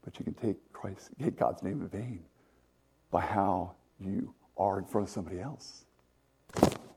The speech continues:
You can break a command against him by just how you are presenting yourself with other people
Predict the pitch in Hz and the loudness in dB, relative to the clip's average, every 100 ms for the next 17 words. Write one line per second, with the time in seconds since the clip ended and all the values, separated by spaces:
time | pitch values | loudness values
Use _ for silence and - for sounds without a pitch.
0 | - _ _ _ _ _ _ _ _ _ | -20 _ _ _ _ _ _ _ _ _
1 | _ _ _ _ _ 170 170 123 151 - | _ _ _ _ _ 0 2 10 12 12
2 | - - - _ _ _ _ - 160 143 | 8 -12 -20 _ _ _ _ -2 4 6
3 | 139 127 - 240 143 123 - - 156 131 | 6 6 4 2 4 2 0 8 10 10
4 | 143 135 120 143 175 113 120 98 - - | 10 6 4 2 2 0 0 -2 -4 2
5 | 110 104 - 214 240 - | 4 4 2 -4 -6 -8